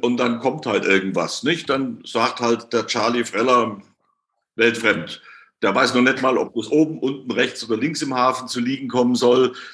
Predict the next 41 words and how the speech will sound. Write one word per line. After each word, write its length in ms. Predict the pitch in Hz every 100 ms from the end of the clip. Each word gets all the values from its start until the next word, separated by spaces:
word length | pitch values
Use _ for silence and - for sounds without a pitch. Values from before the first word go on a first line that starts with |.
| -
Dann 160 | 113 113
kommt 220 | 135 139
der 140 | 127
Eibacher, 600 | 117 127 127 120 117 117 -
äh, 320 | 110 110 95
Bürgerverein 760 | 117 143 139 117 117 104 113 120
und 180 | - 117
sagt, 320 | 113 95 - _ _ _ _
unmöglich 540 | 160 147 147 151 127
für 120 | 131
die 100 | 113
Bevölkerung. 680 | 113 98 117 156 160 156 160
Ich 140 | 110 127
hoffe, 220 | 131 127
der 200 | 113 -
Albacher 340 | 113 110 110
Bürgerverein 600 | 104 110 113 123 - 107
redet 400 | 98 123 139 156
noch 200 | 135 131
mit 180 | 143 135
mir. 160 | 135 127
Ich 140 | 117
habe 100 | 113
das 180 | 104 -
Gesprächsangebot 920 | 101 - 104 107 - 110 107 98 98
gemacht, 420 | - 104 139 - - - - _ _ -
weil 140 | 107
ich 80 | 117
meine, 240 | 113 113
die 120 | 104 104
haben 220 | 107 92
jetzt 400 | 104 107 - -
den 140 | 98
Frankenschnellweg, 880 | - 101 101 110 - 120 123 151 151
die 100 | 110
haben 220 | 98 95
jetzt 440 | 95 117 - - -
eine 360 | 104 107 - - - 110
der 140 | 95
Haupteisenbahnlinien 1300 | 110 117 - 104 107 117 113 98 113 113 113 104 98
Bayerns, 540 | 101 104 127 156 -